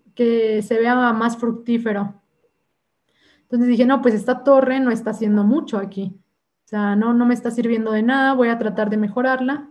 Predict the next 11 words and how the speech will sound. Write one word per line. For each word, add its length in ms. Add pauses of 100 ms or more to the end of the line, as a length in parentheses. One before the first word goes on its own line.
(140)
Jugué 200
torre 280
F 220
ocho. 440 (2250)
Aunque 680
aquí 180
también 320
había 300
la 160
posibilidad 540
de, 300